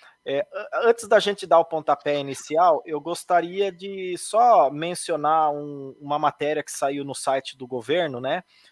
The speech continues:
Centenário do Rádio. Rádio no Brasil comemora cem anos junto com o bicentenário da independência do Brasil. Nesse tempo, o rádio resistiu e se adaptou à chegada das novelas,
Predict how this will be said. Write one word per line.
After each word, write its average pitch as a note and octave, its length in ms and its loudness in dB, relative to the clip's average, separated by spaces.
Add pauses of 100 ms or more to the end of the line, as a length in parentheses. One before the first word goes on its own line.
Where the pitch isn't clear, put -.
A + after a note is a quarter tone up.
(120)
Centenário A3 720 8
do G3+ 80 2
Rádio. C3 460 4
Rádio G3+ 340 8
no G3+ 100 -2
Brasil F#3 380 4
comemora F3+ 460 4
cem A3 320 -2
anos G#3 400 -4
junto A3+ 420 -4
com G3+ 240 0
o F3 60 0
bicentenário G3 840 -2
da F3 140 0
independência E3 720 -6
do D#3+ 80 -14
Brasil. B2+ 460 -2 (400)
Nesse G#3+ 320 2
tempo, A3+ 420 2
o G3 60 -2
rádio F3+ 400 6
resistiu E3+ 680 -8
e F#3+ 100 -10
se - 180 -4
adaptou F3+ 720 2
à F3+ 140 8
chegada E3+ 600 0
das E3 200 0
novelas, E3 720 0